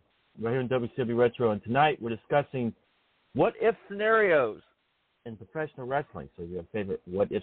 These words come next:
scenario you like to share with us, call us and give us your feedback at nine one four, three three eight, one eight eight five. That's w-, nine one four, three three eight, one eight eight five. Anytime, turn the lights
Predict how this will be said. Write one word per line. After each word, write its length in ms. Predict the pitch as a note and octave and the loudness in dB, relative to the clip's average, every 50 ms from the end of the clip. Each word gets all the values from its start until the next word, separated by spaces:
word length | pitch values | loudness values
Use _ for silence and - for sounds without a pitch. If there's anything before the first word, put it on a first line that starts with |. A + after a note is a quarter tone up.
| - - | -6 -6
scenario 380 | G2 F#2+ G2+ G#2+ A2+ A#2 G#2+ G#2+ | -4 -2 2 4 4 6 6 4
you 260 | G#2+ G#2+ A2 A#2 A2+ | 4 2 2 2 4
like 200 | A2+ G#2+ G#2+ - | 2 2 0 -2
to 80 | - F#2 - - - - | -10 -10 -8 -8 -4 0
share 300 | C3+ D#3 F3+ F3 D3+ D3+ | 2 4 4 4 2 0
with 180 | C#3 A#2+ - | -2 -6 -4
us, 160 | - E3+ F3+ F3+ - _ _ _ _ _ _ _ _ _ _ _ _ _ _ _ _ _ _ _ _ _ _ _ _ _ - | 0 0 0 0 0 _ _ _ _ _ _ _ _ _ _ _ _ _ _ _ _ _ _ _ _ _ _ _ _ _ 2
call 160 | C3 C#3+ D#3 | 4 4 4
us 60 | D3+ C3 | 4 2
and 80 | C3 B2+ | 0 -4
give 100 | C#3+ C#3 | -4 -4
us 60 | C3+ A#2+ | -4 -6
your 120 | C3 B2 - | -8 -8 -4
feedback 480 | - D3 D3+ B2+ B2 A2+ G2 F2+ - | -2 -2 0 2 4 4 4 2 0
at 180 | - - - - | -8 -12 -12 -8
nine 440 | G#2 A2 A#2+ B2+ C3+ C#3 C#3 C#3 C3+ | -6 -4 -2 0 0 0 0 0 0
one 200 | C3+ C3+ C3 A#2 - | 0 -2 -2 -4 -4
four, 320 | - C#3+ C3+ B2 G2+ E2+ - - | -2 2 4 4 2 2 0 -2
three 180 | A2+ B2+ C#3 | -2 -2 -2
three 300 | C3+ - C3 C3+ C3+ - - | 0 0 0 2 2 0 2
eight, 280 | - C3+ C#3+ C#3+ - - _ | 4 4 4 4 2 -2 _
one 200 | G2+ A2+ A#2+ A#2+ | -2 -2 -2 -2
eight 200 | - - B2 B2 | -2 0 0 4
eight 180 | B2 A#2+ A#2 G#2+ _ | 4 4 2 2 _
five. 420 | - G#2 G2+ F#2 D2+ A#1 G1+ - - _ _ - | 2 4 4 4 4 0 -4 -8 -12 _ _ -14
That's 160 | F2 E2 - _ | -14 -14 -14 _
w-, 180 | _ - G2 - - | _ -12 -12 -8 -2
nine 240 | A2 A2 A#2+ B2 B2+ | 2 2 2 4 4
one 180 | B2+ B2 A2+ - | 2 0 0 0
four, 360 | - B2+ B2+ C3 C3+ C3+ C3 - - _ _ _ _ _ _ | 2 4 6 6 6 4 0 -2 -8 _ _ _ _ _ _
three 180 | - A#2+ B2 B2+ A2+ | 2 2 4 4 2
three 280 | A#2+ A#2+ B2 B2+ - | 2 2 4 4 4
eight, 200 | A2+ B2+ C#3 - | 2 2 2 2
one 120 | A2+ A#2 A#2 | 0 -2 0
eight 140 | - A2 A2+ | 2 4 4
eight 180 | A2+ A2+ G#2+ - | 4 2 2 2
five. 260 | G2 F#2 E2 E2 - | 2 2 2 2 2
Anytime, 480 | G#2+ A#2+ A#2+ - B2+ B2+ B2 B2 A#2 A2+ | 0 0 0 2 2 4 4 4 4 2
turn 180 | - A#2+ G#2+ | 0 0 0
the 140 | G#2 G#2+ G2+ | 2 0 2
lights 240 | G#2 G#2+ G#2+ G#2+ | 4 4 2 2